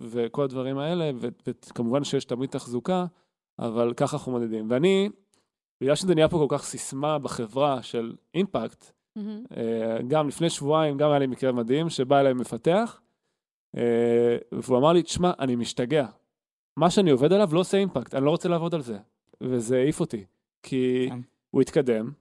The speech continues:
Speaker 1: אמרנו לו שהוא עושה עבודה טובה, והציק לו שהוא לא כמו כל השאר, שהוא לא עושה אימפקט.
Speaker 2: איך פתרתם את זה?
Speaker 1: העברנו אותו למשהו אחר.
Speaker 2: כן, אבל מישהו צריך לעשות את מה שהוא עושה.
Speaker 1: לא, אתה, אתה מנסה להבין מה המינימום שהוא צריך לעשות במה שהוא עושה,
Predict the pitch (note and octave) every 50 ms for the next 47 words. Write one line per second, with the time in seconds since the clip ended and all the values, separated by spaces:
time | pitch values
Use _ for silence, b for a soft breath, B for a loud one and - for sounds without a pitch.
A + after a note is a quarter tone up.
0 | _ _ _ _ _ _ - C3 C3+ C#3+ D#3+ F3 D#3+ - D3+ C3 - D3 C#3 B2
1 | B2+ A#2+ B2 A#2 - A#2 G#2+ G#2+ G#2+ A2+ C#3 E3 - _ _ _ _ _ _ _
2 | - C3 A2+ A2 A2 G#2+ - - - D#3+ E3+ - F#3+ F#3 G3+ A#3 B3 B3 _ _
3 | _ _ _ _ _ _ _ _ _ _ _ _ _ _ - - - - C3 A#2+
4 | A#2+ B2+ C3+ - D3+ C3+ - C#3+ C#3+ C#3 - - C3 C3 G#2 A#2 B2 _ _ -
5 | - - B2+ A#2 A#2+ A#2+ - - C3+ C#3 B2 - - - - _ _ _ G#3 E3+
6 | - - G3+ - F#3+ F3+ F3 F3 F#3+ F#3 F#3 F3+ F#3+ F#3 E3 _ _ _ _ _
7 | _ _ _ _ _ _ - B2+ A#2 D3 E3+ F3 C#3+ A#2 A#2 B2 C3 C#3 - D3+
8 | - - D#3 C3+ - _ _ _ _ _ _ _ _ _ _ _ _ _ _ _
9 | _ _ _ _ _ _ _ _ _ _ - C#4 C#4 B3 G3 E3+ E3 D#3+ D#3 D3
10 | D3+ _ _ _ _ F3 D#3+ E3+ E3+ F#3 B3 - - A#3 - G3 - F#3+ F3 -
11 | - - _ - F#3+ F3 D#3+ - F3+ E3+ E3 - - C4 - A3 F3+ F#3 G#3+ F#3
12 | C3 A#2 B2+ A#2+ B2 A#2 - C3 C3 B2 - - E3+ F3+ F3+ F3 E3 D3 F#3+ G#3
13 | F3 C#3 C3 D3 D#3 E3 D#3 D#3 D#3+ D#3 D3 C#3+ B2 - C#3 - - B2+ C#3+ C3+
14 | - D3 C3+ C3 B2+ C3 C3 B2+ - - C#3 C3 A#2+ - - A#2+ A2+ G#2+